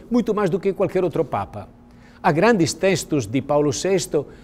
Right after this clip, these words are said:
que o Papa Francisco cita facilmente, sobretudo no que diz respeito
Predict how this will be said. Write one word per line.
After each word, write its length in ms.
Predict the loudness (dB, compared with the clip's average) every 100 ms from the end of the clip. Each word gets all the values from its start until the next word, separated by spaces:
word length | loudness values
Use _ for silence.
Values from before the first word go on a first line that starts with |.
| -20 -4
que 160 | 2 4
o 60 |
Papa 240 | 4 2 2
Francisco 560 | 2 2 0 -2 -4
cita 560 | -4 -4 0 0 2 0
facilmente, 840 | 0 -2 -2 -2 0 -2 -4 -14 -18 -20 -12
sobretudo 560 | 2 4 4 0 0 2
no 120 | 0
que 140 | -2
diz 220 | -2 -2
respeito 680 | 0 -2 -2 -2 -2 -2 -6